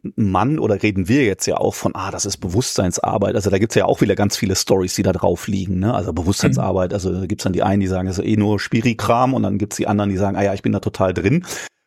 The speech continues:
Speaker 1: Und ich glaube, irgendwie gilt es ja dann eben auch zu überlegen, wie kann ich denn selber sozusagen eine Art von, eine Art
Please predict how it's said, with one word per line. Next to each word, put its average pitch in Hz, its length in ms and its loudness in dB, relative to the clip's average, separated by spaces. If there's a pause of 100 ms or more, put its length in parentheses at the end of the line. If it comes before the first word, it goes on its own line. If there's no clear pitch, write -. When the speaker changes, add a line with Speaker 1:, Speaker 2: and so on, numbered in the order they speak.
Speaker 1:
Und 110 140 2
ich 104 120 -4
glaube, 113 560 4
irgendwie 113 520 0
gilt 113 320 0
es - 160 0
ja 117 100 2
dann 107 240 2
eben 117 280 0
auch 117 360 0 (460)
zu - 180 0
überlegen, 110 500 2
wie 107 100 -2
kann 117 200 -2
ich 117 140 -4
denn 104 180 0
selber 104 460 2
sozusagen 107 840 0
eine 113 200 0
Art 110 260 -4
von, 104 220 0
eine 104 140 -4
Art 110 240 -2